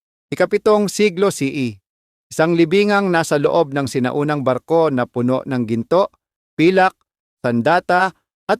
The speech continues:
iba pang kagamitan ng mga Anglo-Saxon. Five, si Otzi the Iceman, Alps, Austria, Italy.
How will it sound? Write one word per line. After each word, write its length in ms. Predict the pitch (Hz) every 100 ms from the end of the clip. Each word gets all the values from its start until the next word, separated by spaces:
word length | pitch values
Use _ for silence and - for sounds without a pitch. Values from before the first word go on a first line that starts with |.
| 240
iba 160 | 233
pang 240 | 240 214 208
kagamitan 680 | 180 151 147 160 170 170 170
ng 160 | 131 123
mga 320 | 120 113 135
Anglo-Saxon. 800 | 135 143 143 180 180 180 185 180 _ _ _ _ _
Five, 360 | - 147 156 107 98 _ _ _ _ _ -
si 80 | 131
Otzi 400 | 135 - 180 175
the 240 | 143 135
Iceman, 640 | 160 185 170 180 208 226 - _ _ _
Alps, 480 | 147 156 165 - -
Austria, 480 | 135 131 - 135 131
Italy. 480 | 131 127 117 107